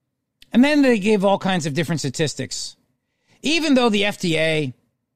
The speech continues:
and independent medical experts have found covid vaccines to be extremely safe and highly effective, a sizable portion of the population has chosen not to be vaccinated. In this context, covid nineteen v-, vaccine mandates, much like mask mandates,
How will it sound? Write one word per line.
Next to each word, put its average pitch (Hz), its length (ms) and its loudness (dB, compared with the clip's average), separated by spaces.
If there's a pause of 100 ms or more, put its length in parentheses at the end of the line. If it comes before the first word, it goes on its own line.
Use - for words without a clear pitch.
and 220 240 2
independent 214 400 2
medical 185 240 0
experts 170 320 -4
have 170 160 -6
found 180 220 -4
covid 226 260 0
vaccines 185 400 -4
to 160 60 -8
be 156 80 -4
extremely 269 340 0
safe 190 240 -2
and 170 80 -4
highly 175 160 -2
effective, 151 380 -4
a 180 80 -2
sizable 233 460 -2
portion 175 340 -4
of 131 40 -6
the 170 60 -4
population 156 540 -2 (240)
has 170 120 -4
chosen 190 300 0
not 170 220 -4
to 170 80 -4
be 170 80 -2
vaccinated. 131 640 -6 (420)
In 165 100 -2
this 285 200 2
context, 180 680 -2
covid 233 240 0
nineteen 214 360 -2
v-, 139 260 -10
vaccine 202 480 -4
mandates, 170 420 -2
much 180 180 -4
like 180 200 -2
mask 202 260 -2
mandates, 131 460 -4